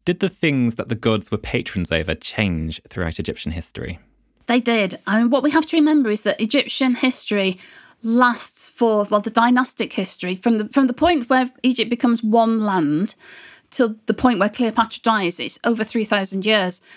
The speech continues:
Speaker 2: and things change. But they were also different in different regions, so different regions would emphasise different aspects of, of the god that they were worshipping.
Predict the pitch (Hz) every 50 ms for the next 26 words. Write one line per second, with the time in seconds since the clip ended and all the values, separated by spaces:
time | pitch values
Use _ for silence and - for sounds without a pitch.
0 | - - - - - - 196 208 208 220 226 226 220 - - 233 214 214 208 208
1 | - - - 226 220 214 196 190 175 165 - - _ - - - - - 240 226
2 | 247 240 254 247 254 262 285 311 - - 240 214 208 190 - _ - - 240 240
3 | - - 254 226 208 - 240 220 214 214 208 - 220 196 170 196 220 254 233 -
4 | 202 190 190 - 208 202 196 - - 240 233 - - 254 240 208 - - - 208
5 | 208 214 233 247 240 - 202 196 190 - 202 196 - - 208 214 214 - 240 -
6 | - 226 214 220 220 - - 226 220 - 220 214 - 208 208 - - - 240 220
7 | - - - 233 214 202 208 - 202 190 - 208 202 - 208 202 208 208 - -
8 | 202 175 - - 190 190 190 196 185 196 208 233 226 - - 233 - 240 233 262
9 | 349 320